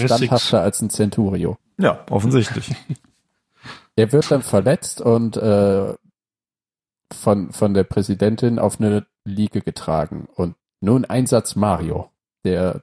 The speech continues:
Speaker 2: der Erste-Hilfe-Kasten.
Speaker 1: Das ist ein echt riesiger, schöner Erste-Hilfe-Kasten, muss ich sagen. Sie, die Präsidentin hat ihn, ähm,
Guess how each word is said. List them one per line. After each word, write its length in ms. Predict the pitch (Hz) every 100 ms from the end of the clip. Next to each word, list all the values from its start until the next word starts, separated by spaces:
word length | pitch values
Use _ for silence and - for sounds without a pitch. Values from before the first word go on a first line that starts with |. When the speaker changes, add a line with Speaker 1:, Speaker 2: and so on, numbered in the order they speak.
| -
Speaker 2:
der 120 | 92
Erste-Hilfe-Kasten. 920 | 101 - 107 117 - - - - 64 - _ _ _ _ _ _ _ _ _ -
Speaker 1:
Das 160 | 120
ist 140 | 113 120
ein 180 | 120 -
echt 320 | 156 156 -
riesiger, 380 | 147 143 131 127
schöner 380 | - 131 135 127
Erste-Hilfe-Kasten, 1040 | 127 120 117 120 120 120 - 110 104 -
muss 120 | 113 110
ich 100 | -
sagen. 380 | 107 101 135 131 _ _ _ _ _ _ _ _ _ _ _
Sie, 400 | - - 120 120
die 120 | 123
Präsidentin 560 | 123 120 135 139 - 135
hat 260 | 131 -
ihn, 260 | 135 127 127
ähm, 600 | 120 117 117 117 120